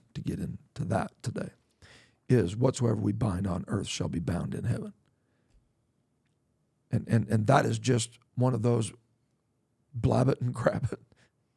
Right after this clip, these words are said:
No, we're not gonna play that clip. <sighs> Yeah.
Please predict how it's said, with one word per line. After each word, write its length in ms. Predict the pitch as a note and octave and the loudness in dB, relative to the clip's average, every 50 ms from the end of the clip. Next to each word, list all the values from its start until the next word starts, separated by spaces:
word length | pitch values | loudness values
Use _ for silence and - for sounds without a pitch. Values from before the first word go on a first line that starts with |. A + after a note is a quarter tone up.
| _ _ _ _ _ | _ _ _ _ _
No, 160 | - - - F#2 | -6 -4 -4 -2
we're 100 | G#2 G#2 | -2 -2
not 160 | G2 - - | -2 -2 -4
gonna 140 | - - - | -6 -6 -4
play 180 | - - - | -4 -4 -4
that 180 | E2 E2 - - | -4 -4 -6 -6
clip. 260 | - - - - - - | -4 -2 -2 -2 -4 -6
<sighs> 40 | _ _ _ _ _ _ - - - - - - _ _ _ _ _ _ _ _ _ _ _ _ - _ _ - - _ - - _ - - - D2+ - - G2+ F#2+ E2 - | _ _ _ _ _ _ -20 -20 -20 -20 -20 -20 _ _ _ _ _ _ _ _ _ _ _ _ -20 _ _ -20 -20 _ -20 -20 _ -10 -6 -4 -2 -2 -2 -2 -2 -2 0
Yeah. 460 | G#2+ A2+ A2 G#2 F2 - - - - | 2 2 4 4 2 0 -2 -4 -6